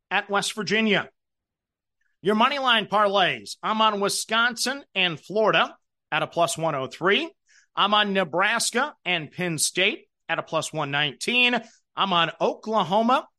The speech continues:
and U C F at a plus one sixteen. I'm on New Mexico State with Appalachian State at a plus one forty-four. And I'm on Kentucky with Miami at a plus one eighteen. So that's my card for Saturday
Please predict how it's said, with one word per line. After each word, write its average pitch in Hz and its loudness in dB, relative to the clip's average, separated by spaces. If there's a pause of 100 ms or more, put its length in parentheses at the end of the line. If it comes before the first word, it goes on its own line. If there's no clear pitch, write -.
and 160 -2
U 190 -6
C 185 -2
F 214 -2 (220)
at 165 0
a 147 -2
plus 151 -4
one 147 -6
sixteen. 220 0 (320)
I'm 185 0
on 170 2
New 151 -2
Mexico 202 -2
State 202 -2
with 165 -6
Appalachian 170 -2
State 202 -2 (100)
at 156 -4
a 156 -6
plus 160 -4
one 160 -4
forty-four. 226 0 (280)
And 120 -6
I'm 180 0
on 226 0
Kentucky 220 -2
with 175 -6
Miami 214 2 (360)
at 151 0
a 156 -6
plus - -6
one 127 -6
eighteen. 147 -4 (300)
So - -10
that's 160 -4
my 202 0
card 220 0
for 214 0
Saturday 220 2